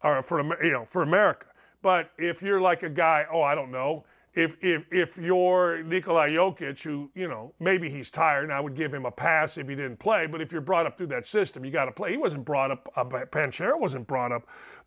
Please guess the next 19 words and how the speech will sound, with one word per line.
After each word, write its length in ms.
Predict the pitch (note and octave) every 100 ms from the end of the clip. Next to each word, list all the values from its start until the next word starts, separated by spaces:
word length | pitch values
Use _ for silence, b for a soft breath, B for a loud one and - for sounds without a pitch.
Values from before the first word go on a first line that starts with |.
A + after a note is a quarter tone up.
| -
through 180 | C#3+
this 220 | C3+ B2+ -
system. 360 | C3 A#2+ -
He 140 | F#3 D4
wasn't 380 | E4 E3+ C#3
brought 340 | B2+ C#3+ C#3 C3
up, 260 | C3+ C3+ - B B -
uh, 200 | C3+ C3+
through 180 | E3+
the 140 | C#3+ C#3+
Italian 680 | C3+ - E3+ D3+ C#3+ C#3+ C3+
Basketball 680 | C3+ C#3+ D3 E3+ A#2+ C#3
Federation 760 | C3 E3+ C#3+ B2+ C3+ C#3 - A#2+
system, 500 | - C#3+ C3+ - B3+
so 220 | - A#3
he 120 | G3+
has 220 | B3 A#3
no 140 | A3+ D4
obligation 720 | A#3 D3+ C3+ B2+ A2+ - -